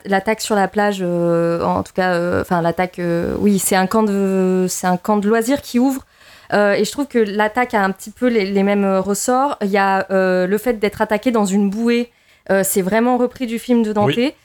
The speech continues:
Speaker 1: Euh, il y a, euh, ben, il y a quand même des boobs, hein, excusez-moi, même dans le film de Dante, euh, il y a quand même des meufs qui se, qui se baignent à poil, euh,
Speaker 2: Ok.
Speaker 1: euh, donc
Speaker 2: Mais ça, ça, il a pris et il a un petit peu
Speaker 1: Voilà,
Speaker 2: augmenté dans son
Speaker 1: et,
Speaker 2: film.
Speaker 1: et je, on dirait que il a, il, Aja, il fait des clins d'œil, il pousse un peu les curseurs à fond, mais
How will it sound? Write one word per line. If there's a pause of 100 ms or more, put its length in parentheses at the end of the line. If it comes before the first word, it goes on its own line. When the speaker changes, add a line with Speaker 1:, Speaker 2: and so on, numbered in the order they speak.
(400)
Speaker 1:
Euh,
il
y
a,
euh,
ben,
il
y
a
quand
même
des
boobs,
hein,
excusez-moi,
même
dans
le
film
de
Dante,
euh,
il
y
a
quand
même
des
meufs
qui
se, (100)
qui
se
baignent
à
poil,
euh, (360)
Speaker 2:
Ok.
Speaker 1:
euh,
donc
Speaker 2:
Mais
ça,
ça,
il
a
pris
et
il
a
un
petit
peu
Speaker 1:
Voilà,
Speaker 2:
augmenté
dans
son
Speaker 1:
et,
Speaker 2:
film.
Speaker 1:
et
je,
on
dirait
que
il
a,
il, (140)
Aja,
il
fait
des
clins
d'œil,
il
pousse
un
peu
les
curseurs
à
fond,
mais